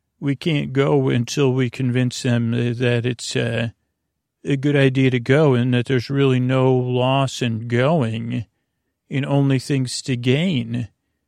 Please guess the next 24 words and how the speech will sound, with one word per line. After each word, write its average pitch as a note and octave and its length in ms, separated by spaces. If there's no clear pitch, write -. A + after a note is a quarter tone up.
And B2+ 360
I'm B2+ 160
baffled C3+ 480
at C3+ 140
what C3+ 220
to D3 100
do, C#3 300
and A#2+ 100
I A#2+ 60
can B2 180
see C3+ 300
why C3 240
you're B2+ 180
fed C3 300
up, C3+ 260
but C3 220
we B2+ 140
can't C3+ 420
leave B2 380
until B2+ 280
we A#2+ 140
find B2 340
a A#2+ 60
solution. A#2+ 920